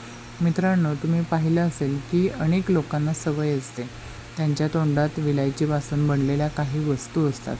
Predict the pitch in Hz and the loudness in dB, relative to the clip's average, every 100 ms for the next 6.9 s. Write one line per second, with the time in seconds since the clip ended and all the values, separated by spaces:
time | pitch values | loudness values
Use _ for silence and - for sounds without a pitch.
0 | - 151 160 180 175 143 127 123 160 165 | -2 0 2 4 4 4 0 -2 -4 -4
1 | - - - - 175 - 165 143 143 151 | -8 -14 -12 -2 0 4 4 4 2 0
2 | 175 156 156 151 - - - 185 170 156 | 0 4 4 2 -2 -12 -4 0 2 2
3 | 139 127 - 123 - - - - - - | 0 -4 -4 -6 -8 -18 -16 -16 -14 -6
4 | - 156 180 180 160 151 147 151 139 151 | 0 2 4 4 4 0 0 0 0 0
5 | 151 151 - 151 143 156 - 160 151 - | 0 0 0 2 0 -2 0 2 2 4
6 | 180 190 180 151 - 139 135 123 | 4 4 4 0 0 -2 0 -2